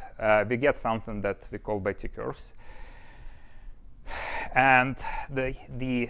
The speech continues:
basic ingredients are the following. First, you, uh, get a, an increasing f-, filtration of graphs, which for some reason we call the order complex.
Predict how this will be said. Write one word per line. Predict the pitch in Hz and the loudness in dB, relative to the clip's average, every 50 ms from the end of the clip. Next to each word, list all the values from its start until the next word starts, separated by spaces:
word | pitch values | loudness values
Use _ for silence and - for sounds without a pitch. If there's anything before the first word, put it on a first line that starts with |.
| - - | 0 2
basic | 123 127 120 - - - - | 4 4 4 2 -2 -6 -6
ingredients | - 160 202 220 208 160 156 147 147 139 - - - - | -2 4 4 4 6 6 4 2 2 0 -4 -6 2 6
are | 123 123 120 | 6 8 8
the | 117 123 | 6 4
following. | - - 127 113 107 101 101 101 | 2 4 4 4 4 2 -2 -4
First, | - - 139 131 123 - - - | -2 0 2 2 2 0 -4 -4
you, | - 117 117 113 110 110 110 - - - - - - - - - - - - - - - - - - - - - - - - - - - - | 0 4 4 6 6 4 2 0 0 0 2 2 2 2 2 0 0 -2 -2 -2 -4 -6 -10 -12 -14 -16 -18 -20 -20 -14 -12 -12 -10 -8 -8
uh, | 110 107 | -6 -4
get | 104 104 127 120 - - | 0 2 2 2 4 4
a, | 110 107 - | 2 2 2
an | 110 104 | 0 -2
increasing | 120 117 - - 123 113 117 104 101 | -4 -2 0 0 0 0 -2 -2 -4
f-, | - - - - - - - - - - - | -6 -10 -16 -16 -16 -18 -18 -14 -14 -14 -8
filtration | - - 113 98 - 123 107 - - 101 | -6 -6 -2 2 2 2 2 2 -2 -8
of | 98 92 | -8 -6
graphs, | 101 - 110 101 131 151 - - - - - - - - - - - - - - - - - - | -2 0 0 2 0 0 -4 -8 -18 -18 -18 -18 -18 -16 -16 -16 -16 -14 -12 -12 -12 -12 -8 -6
which | - - - | -6 -6 -4
for | - - | -4 -4
some | - - 110 104 | -2 0 0 0
reason | 104 110 95 101 95 92 | 0 0 0 -2 -4 -4
we | 101 | -4
call | - - 101 101 95 | 0 0 0 2 2
the | 98 | 0
order | 104 107 104 | 0 -2 -2
complex. | - - - - - 180 165 180 - - - - | -4 -4 -4 -2 2 4 4 4 2 0 -6 -8